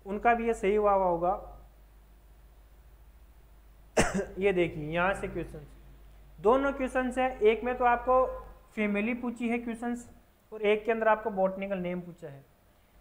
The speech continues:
मैं जब भी जो बच्चे पहले class में आते हैं उनको यही बोलता हूँ कि आज, आज आपसे डेली के पांच बॉटनिकल नेम और पांच फैमिली लिखिए। डेली बो-, आ, फ्रूट हो गया, वेजिटेबल हो गया, एग्रोनॉमी क्रॉप हो गया,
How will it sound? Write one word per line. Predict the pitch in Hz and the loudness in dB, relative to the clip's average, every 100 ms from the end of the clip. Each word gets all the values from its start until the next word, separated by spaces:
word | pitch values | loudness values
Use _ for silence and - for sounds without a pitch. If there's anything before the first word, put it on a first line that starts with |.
| - | -14
मैं | 190 190 | -10 -4
जब | 208 226 | -2 -2
भी | 240 277 | -6 -2
जो | 262 | 0
बच्चे | 247 240 262 | -2 -2 -4
पहले | 254 220 247 269 | 0 2 2 0
class | 254 240 233 | 0 0 0
में | 226 | 0
आते | 214 226 | 2 0
हैं | 240 | -6
उनको | 226 | -4
यही | 180 190 262 | 0 0 2
बोलता | 233 214 214 | 0 -2 -2
हूँ | 202 233 - - - - | -4 -4 -8 -20 -20 -2
कि | 226 | 6
आज, | 226 226 - | 6 6 0
आज | 185 202 240 254 | 4 6 6 4
आपसे | 208 202 214 220 - - - 226 233 240 - - - _ _ _ _ 165 | 2 2 2 0 -16 -20 -6 -2 -2 -4 -8 -20 -20 _ _ _ _ -6
डेली | 156 247 262 269 | 2 2 2 0
के | 277 269 - | -2 -4 -2
पांच | 214 220 269 | 0 2 2
बॉटनिकल | 240 214 214 226 226 233 | 0 0 0 0 -4 -2
नेम | 226 220 240 233 | -2 -2 -2 0
और | 233 233 | -2 0
पांच | 202 214 | 0 0
फैमिली | 214 208 185 185 | -2 -4 -2 -2
लिखिए। | 214 202 202 214 214 160 | -2 -4 -6 -6 -4 0
डेली | 208 220 240 | 0 0 -4
बो-, | 202 180 185 | -6 -6 -2
आ, | 180 185 | 2 2
फ्रूट | 190 190 208 214 | 2 2 0 2
हो | 202 | 0
गया, | 190 190 190 | 2 4 2
वेजिटेबल | 180 180 202 196 202 | 0 -6 -6 -4 -2
हो | 180 | -2
गया, | 180 190 190 | 0 -2 0
एग्रोनॉमी | 180 180 180 185 190 | -2 0 -4 -4 -6
क्रॉप | 190 185 | -6 -4
हो | 185 | -2
गया, | 170 180 | 0 0